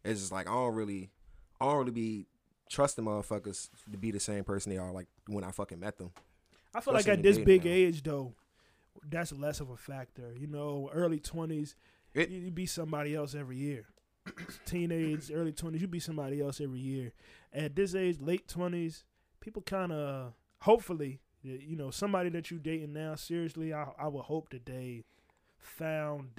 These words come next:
Speaker 2: their, like, identity and just
Speaker 1: Yeah.
Speaker 2: can stay in that to some de-, safe degree.
Speaker 1: Yeah. Me, I, I gotta see. I gotta see it. We gonna play that long game for me.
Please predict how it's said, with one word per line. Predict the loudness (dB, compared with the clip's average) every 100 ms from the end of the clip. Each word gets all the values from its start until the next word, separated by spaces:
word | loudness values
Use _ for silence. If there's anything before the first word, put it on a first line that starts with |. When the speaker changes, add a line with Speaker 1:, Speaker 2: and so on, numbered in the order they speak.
| -10
Speaker 2:
their, | -6 -4 -4 -6 -10 -12
like, | -14 -14 -16 _ _ _ _ -6
identity | -6 -6 -8 -10 -12 -18 -20 _
and | -14 -14 -8
just | 0
Speaker 1:
Yeah. | 2 2
Speaker 2:
can | 0
stay | -4 -8 -6
in | -6 -8
that | -12 -16 -20 -12
to | -10
some | -8 -8 -10
de-, | -14 _ _ _
safe | -12 -4 -4 -4
degree. | -8 -4 -4 -6 -12 _ _ _ _
Speaker 1:
Yeah. | -8 -8 -12 -20 _ _ _ _ _ _ _ _ _
Me, | 2 2 0 -8 _ _
I, | -2 0
I | 2 2
gotta | 0
see. | -2 -2 -4 -6 -6
I | -2
gotta | 0 -2
see | -6 -8
it. | -10 _ _ _ -6
We | -2
gonna | 0
play | 0 -2
that | -4
long | -6 -8
game | -10 -14
for | -14 -14
me. | -14